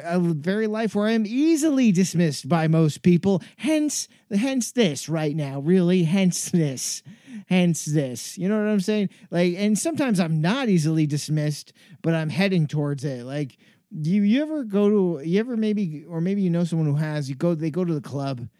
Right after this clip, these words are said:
and they're partying or you're partying and you're like, "Wow, I'm pretty, I'm pretty hot stuff right now. I think, I think my night's gonna go pretty well. I feel pretty good about myself right now. This, and I feel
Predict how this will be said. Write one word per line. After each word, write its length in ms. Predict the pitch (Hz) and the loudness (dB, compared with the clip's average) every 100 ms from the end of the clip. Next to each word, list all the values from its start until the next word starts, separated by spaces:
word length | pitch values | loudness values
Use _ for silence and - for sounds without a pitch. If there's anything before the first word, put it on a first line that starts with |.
| _ _ - | _ _ -4
and 80 | 151 | -2
they're 60 | |
partying 580 | 156 151 160 156 160 156 | -2 -2 -2 0 0 0
or 60 | 143 | -2
you're 160 | 139 | -2
partying 640 | 151 151 151 147 147 147 143 | -4 -4 -4 -2 0 0 -2
and 80 | 117 _ _ _ | -6 _ _ _
you're 160 | - 120 | -14 -12
like, 180 | 131 - | -12 -12
"Wow, 300 | 117 120 123 | -12 -12 -12
I'm 80 | |
pretty, 420 | 131 170 170 165 147 | -8 -4 -2 -2 -4
I'm 80 | |
pretty 220 | 131 156 151 | -6 -6 -6
hot 180 | 151 | -6
stuff 300 | - 196 185 | -8 -8 -8
right 200 | 151 131 | -6 -6
now. 320 | 123 117 107 92 | -8 -10 -12 -10
I 100 | 151 | -6
think, 420 | - 185 - _ _ _ _ _ | -2 -2 -4 _ _ _ _ _
I 60 | - | -10
think 140 | 190 | -6
my 80 | 156 | -4
night's 200 | 147 143 | -4 -4
gonna 160 | 170 160 | -2 0
go 120 | 147 | 0
pretty 340 | - 180 165 | 0 2 2
well. 500 | 147 196 175 147 139 - - _ _ _ _ _ _ _ _ _ _ _ _ - | 2 2 2 0 -4 -8 -20 _ _ _ _ _ _ _ _ _ _ _ _ -8
I 40 | |
feel 140 | - | -4
pretty 220 | 190 220 190 | 0 2 2
good 120 | 269 | 0
about 180 | 196 175 | 0 0
myself 280 | 151 160 | 0 0
right 180 | 139 147 | -2 -2
now. 220 | 143 147 | -2 -2
This, 160 | 165 208 | 0 -2
and 260 | 170 151 156 | -2 -4 -2
I 40 | |
feel 360 | 160 214 208 | -2 -2 -4